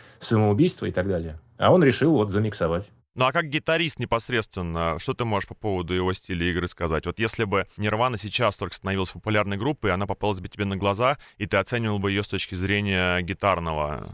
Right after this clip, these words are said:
Speaker 2: критика?
Speaker 1: Хорошо, хорошо. Всё
Speaker 2: Всё
Speaker 1: хорошо.
Speaker 2: хорошо.
Speaker 1: Суть Кобейна в его ритме, в-, ну, он более перкуссионная тема.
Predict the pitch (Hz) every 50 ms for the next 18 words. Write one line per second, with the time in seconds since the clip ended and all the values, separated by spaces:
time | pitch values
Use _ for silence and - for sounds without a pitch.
0 | 110 - 147 156 165 135 - 110 98 - 76 71 69 - _ _ _ _ - -
1 | - - 120 123 - - 269 233 - - 139 147 - - - 254 208 131 98 -
2 | - _ _ _ _ _ - - - - 180 190 185 - 175 165 170 151 165 151
3 | 151 120 98 - 123 107 95 - 208 214 - - - 156 143 139 135 131 165 190
4 | 196 180 165 147 135 127 117 107 101 92 92 95 113 123 127 127 123 120 120 110
5 | 104 - - 107 104 117 135 143 127 160 214 202 - 156 127 113 95 90 90 80
6 | - - - - 170 180 151 110 92 85 - - - - 120 135 139 139 135 170
7 | 180 160 147 143 131 - - 151 151 143 - - 165 - - 185 202 196 165 135
8 | 120 101 92 87 82 80 - - 113 101 90 85 78 78